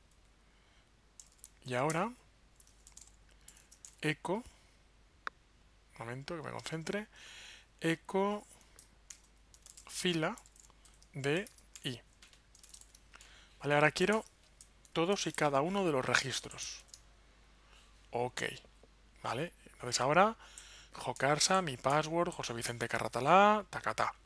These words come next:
Vale, ahora esto quiero que esté dentro. Quiero que esté dentro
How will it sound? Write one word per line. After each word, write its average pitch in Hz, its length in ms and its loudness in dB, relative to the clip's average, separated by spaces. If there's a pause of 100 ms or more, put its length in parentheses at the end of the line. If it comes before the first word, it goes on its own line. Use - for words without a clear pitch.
(220)
Vale, - 200 -4 (800)
ahora 190 340 8 (500)
esto 156 400 2 (500)
quiero 147 380 2
que 139 180 0
esté 202 340 2 (1400)
dentro. 139 560 0 (3000)
Quiero 120 200 -8
que 120 60 -8
esté 180 240 -4 (160)
dentro 131 500 0